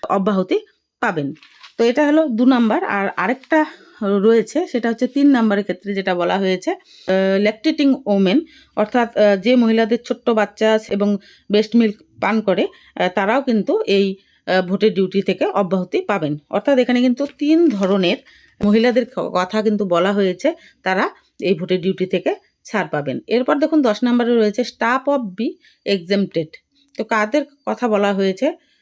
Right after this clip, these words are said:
প্রথমত দেখুন senior officer of the Indian Forest Service, তারপর দ্বিতীয়ত বলা রয়েছে medical staff including doctors, nurses,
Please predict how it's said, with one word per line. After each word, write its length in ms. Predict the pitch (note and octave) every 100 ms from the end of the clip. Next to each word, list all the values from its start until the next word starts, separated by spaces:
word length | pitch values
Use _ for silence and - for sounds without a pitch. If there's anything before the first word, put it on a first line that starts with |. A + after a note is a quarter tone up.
| _ _ -
প্রথমত 360 | A3 C#4+ C#4
দেখুন 220 | C4 C4+ C#4+
senior 420 | - C4 C#4 D4
officer 460 | - - A#3 B3
of 200 | A#3 G3+
the 200 | F#3+ F#3 B3+ _ - G#3+
Indian 260 | G#3+ A#3+
Forest 480 | A3 G3 G3 - -
Service, 300 | G#3+ A3 D#4 - _ _ _ _
তারপর 260 | - B3 C#4
দ্বিতীয়ত 440 | A#3 B3 C#4+ D4
বলা 320 | D4+ D4 C#4+ C4+
রয়েছে 260 | C#4+ C4+
medical 480 | C#4 A3 A3 A3+ C4
staff 640 | A#3+ - F#3 G3 D4+ -
including 460 | A3 A3 A#3 A3+ B3
doctors, 460 | F#3 F3+ - C4 C4 -
nurses, 460 | F3+ E3+ - C#4